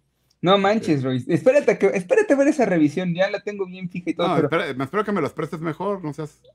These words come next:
Speaker 1: Con gusto, con gusto. No, el A K G setecientos uno, eh, es el audífono más incomprendido que, que,
Speaker 2: Ok.
Speaker 1: que he escuchado. Entiendo por qué lo odian y entiendo por qué lo aman.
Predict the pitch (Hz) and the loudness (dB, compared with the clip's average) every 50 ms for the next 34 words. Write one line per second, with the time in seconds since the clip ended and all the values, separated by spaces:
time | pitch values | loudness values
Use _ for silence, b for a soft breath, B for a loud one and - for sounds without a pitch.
0 | _ - 147 156 156 156 160 208 277 - - 185 - - 147 147 156 190 190 190 | _ 4 6 8 8 10 8 8 6 6 6 6 6 8 6 8 8 8 6 6
1 | 202 190 214 220 196 202 196 220 233 - 247 226 - 240 226 240 233 - 190 170 | 6 8 8 8 8 8 8 8 8 6 2 4 4 4 4 4 6 6 6 6
2 | 202 214 - 214 180 180 214 208 208 226 240 - B B B B B B B B | 8 8 8 8 8 8 6 8 8 6 4 2 B B B B B B B B
3 | B B B _ - - 160 151 151 151 151 151 147 - - 196 185 180 220 202 | B B B _ 6 6 8 8 8 8 8 6 6 6 4 4 4 4 2 2
4 | 180 160 160 170 196 185 208 190 170 160 165 180 190 185 - 190 180 170 170 - | 4 4 2 2 2 -2 -2 -2 -2 0 0 0 0 -2 -2 -2 -2 -2 0 2
5 | 151 147 147 143 156 147 143 143 147 147 170 180 165 160 143 131 135 - _ _ | 2 2 2 2 2 2 2 2 0 -2 -2 0 2 2 2 2 -2 -8 _ _
6 | _ _ _ 147 135 139 135 - 131 - 143 147 151 151 139 - 147 131 - 156 | _ _ _ 0 0 0 0 -2 -4 -2 0 0 2 0 0 -2 -6 -4 -2 -2
7 | 156 156 160 160 147 151 143 156 - 170 160 139 - 233 226 226 - - - - | 0 0 0 -2 -4 -2 -2 0 2 2 2 2 0 0 0 0 0 0 -4 -4
8 | - 185 185 170 170 175 185 185 196 190 165 147 143 135 156 156 165 - - 143 | 0 2 2 4 4 4 4 2 0 0 0 0 0 -2 -4 -4 -4 -8 -10 -12
9 | - - 147 147 143 135 135 131 131 123 113 | -10 -8 -6 -4 -2 -2 -2 -4 -4 -10 -16